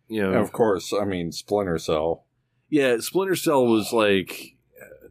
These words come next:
Speaker 1: they really need to make another one.
Speaker 2: The fact that we haven't seen a new Splinter Cell saddens me.
Speaker 1: It drives me crazy, actually. There's a lot of people that want a good,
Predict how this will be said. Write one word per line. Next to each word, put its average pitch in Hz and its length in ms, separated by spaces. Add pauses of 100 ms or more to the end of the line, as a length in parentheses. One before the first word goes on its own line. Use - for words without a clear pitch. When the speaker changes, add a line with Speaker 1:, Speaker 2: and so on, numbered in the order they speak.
Speaker 1:
they 98 120
really 87 260
need 85 140
to 87 60
make 85 200
another 85 260
one. 90 180 (320)
Speaker 2:
The 120 140
fact 165 360
that 156 200
we 120 180
haven't 117 420
seen 95 400
a 95 80
new 90 220
Splinter 82 460
Cell 92 440 (160)
saddens 76 680
me. 76 120
Speaker 1:
It 73 80
drives 92 340
me 90 80
crazy, 92 460
actually. 92 520
There's 110 140
a 110 60
lot 104 220
of 101 80
people 92 260
that 87 120
want 90 300
a 90 40
good, 90 280